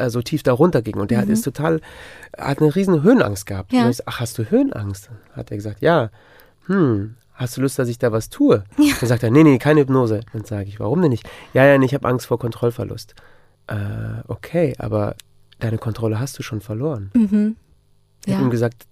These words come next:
Speaker 1: "Du hast gerade deine Kontrolle verloren, weil jemand, der Kontrolle hat,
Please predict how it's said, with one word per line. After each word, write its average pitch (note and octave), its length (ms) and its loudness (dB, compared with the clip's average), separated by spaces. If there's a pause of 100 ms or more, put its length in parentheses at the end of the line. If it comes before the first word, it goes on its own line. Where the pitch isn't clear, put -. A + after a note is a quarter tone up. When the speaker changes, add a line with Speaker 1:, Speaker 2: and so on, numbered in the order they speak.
Speaker 1:
"Du C3+ 260 -2
hast - 300 -6
gerade A2 320 -6
deine G#2+ 220 -6
Kontrolle G#2+ 400 -6
verloren, G#2+ 420 -8
weil A2 140 -2
jemand, A#2 280 -2
der A2+ 100 -8
Kontrolle G#2+ 840 -6
hat, - 280 -8